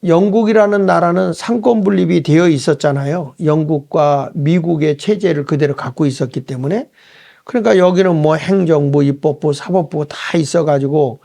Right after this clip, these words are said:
정말 국민의 주권이 잘 이루어졌었는데 이것이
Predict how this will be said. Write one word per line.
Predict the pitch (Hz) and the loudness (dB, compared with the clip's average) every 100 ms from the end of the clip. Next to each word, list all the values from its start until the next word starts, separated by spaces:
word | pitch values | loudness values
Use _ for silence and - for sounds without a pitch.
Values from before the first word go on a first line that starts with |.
| _ - | _ -8
정말 | 143 151 160 131 | -4 0 0 -2
국민의 | - 165 170 165 156 | -2 0 2 0 -2
주권이 | - 156 - 165 165 170 - _ _ - | -4 -4 -2 0 0 -2 -8 _ _ -8
잘 | 151 160 151 | 0 0 2
이루어졌었는데 | 151 165 160 151 131 151 139 139 170 151 - _ _ _ _ _ - | 2 2 4 0 0 0 0 0 0 0 -2 _ _ _ _ _ -4
이것이 | 202 208 202 208 208 185 | 0 2 2 2 0 0